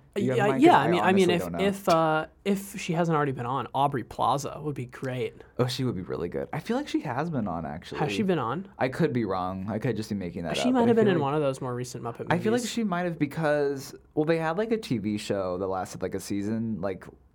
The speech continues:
Speaker 1: two years ago, I think. And
Speaker 2: Mm-hmm.
Speaker 1: I feel like they had a ton of, like, cameos like her.
Speaker 2: Gotcha.
Speaker 1: But could be wrong. Don't
Speaker 2: Well,
Speaker 1: quote me.
Speaker 2: if she's already been on there, then, you know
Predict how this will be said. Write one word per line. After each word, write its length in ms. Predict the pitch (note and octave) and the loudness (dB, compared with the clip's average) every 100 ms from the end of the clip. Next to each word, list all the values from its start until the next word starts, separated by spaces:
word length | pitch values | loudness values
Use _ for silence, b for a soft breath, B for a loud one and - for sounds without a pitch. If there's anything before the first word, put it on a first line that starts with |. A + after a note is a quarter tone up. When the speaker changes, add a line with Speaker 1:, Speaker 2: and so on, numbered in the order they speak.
| _ _ | _ _
Speaker 1:
two 160 | - G#2 | -6 -4
years 240 | G#2+ D3+ | -2 -2
ago, 200 | E3+ F#3 | -4 -4
I 80 | F#3+ | -6
think. 320 | F#3+ G3+ G3+ | -4 -4 -2
And 80 | - | 0
Speaker 2:
Mm-hmm. 220 | B2 B2 | 0 0
Speaker 1:
I 20 | A#2+ | 0
feel 160 | C#3 | 0
like 140 | B2+ B2 | 2 0
they 100 | A2+ | 0
had 200 | A2 F#2 | 0 -2
a 60 | |
ton 300 | F2 - F#2+ | -4 -4 -4
of, 360 | D2+ D#2 - - | -4 -8 -14 -8
like, 160 | F#2+ F2+ | -6 -6
cameos 440 | - E2 B1 A#1 C2+ | -6 -8 -6 -6 -4
like 200 | B1+ - | -6 -6
her. 280 | B1+ A1 - b b b | -8 -8 -12 b b b
Speaker 2:
Gotcha. 400 | A#2+ C#3 A#2 G#2+ - | -4 -2 -2 -4 -10
Speaker 1:
But 100 | - | -4
could 200 | C3+ A2 | -2 -2
be 100 | G2 | -2
wrong. 340 | F2+ D#2 D#2 - _ _ - | -4 -6 -10 -16 _ _ -8
Don't 120 | G2+ | 0
Speaker 2:
Well, 140 | D#3+ D3 | 2 2
Speaker 1:
quote 40 | |
me. 140 | E3+ F#3 | 0 0
Speaker 2:
if 120 | G3+ | 0
she's 200 | G3 G3 | 0 2
already 260 | F3+ F3 E3+ | 6 6 4
been 140 | D#3 | 2
on 160 | D3 E3+ | 2 2
there, 160 | C3+ B2 | 0 -4
then, 320 | B2 A#2 - - _ _ - | -6 -6 -10 -14 _ _ -6
you 60 | B2 | -4
know 200 | A#2+ | -4